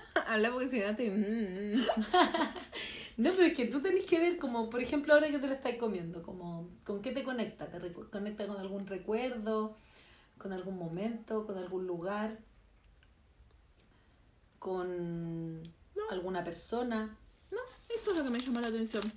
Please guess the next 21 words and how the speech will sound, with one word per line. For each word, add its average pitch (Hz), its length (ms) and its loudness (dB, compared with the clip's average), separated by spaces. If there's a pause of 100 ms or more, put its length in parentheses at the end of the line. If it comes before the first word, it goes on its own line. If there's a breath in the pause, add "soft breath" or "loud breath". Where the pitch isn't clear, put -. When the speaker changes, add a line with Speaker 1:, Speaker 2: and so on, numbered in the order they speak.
(220)
Speaker 1:
Me 208 120 0
re-, 208 220 -2
me 208 200 0
provoca 247 360 0
relajo. 240 500 -4 (600 loud breath)
Speaker 2:
Relajo. - 500 -6 (300)
Y 202 160 -8
Speaker 1:
O - 20 -8
sea, 175 220 0
yo 170 180 0
veo 196 160 4
el 170 240 -4
saborcito 165 560 -6
dulce, 175 260 -6
me 175 100 -8
da 165 100 -12
satisfacción, 170 600 -10
pero 143 200 -10 (840)
Speaker 2:
pero 202 120 -4
es 208 80 -4
relajo. 208 440 0